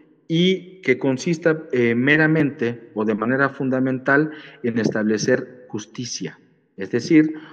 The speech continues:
una legalidad. El Estado tiene que tener una función fundamental que es aplicar una legalidad y no establecer un orden de decir a la gente cómo se de-, debe de vivir y de qué manera se tiene que vivir.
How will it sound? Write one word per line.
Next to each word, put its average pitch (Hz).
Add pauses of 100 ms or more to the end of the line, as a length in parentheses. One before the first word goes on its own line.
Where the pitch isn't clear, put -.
(140)
una 127
legalidad. 95
El 107
Estado 139
tiene 131
que 123
tener 117
una 127
función 123
fundamental 139 (320)
que 123
es 123
aplicar 120
una 123
legalidad 120
y 110
no 113
establecer 117 (300)
un 131
orden 120 (260)
de 113
decir 117
a 127
la 113
gente 123
cómo 123
se 120
de-, 113 (100)
debe 123
de 113
vivir 120
y 110
de 104
qué 120
manera 113
se 101
tiene 107
que 98
vivir. 87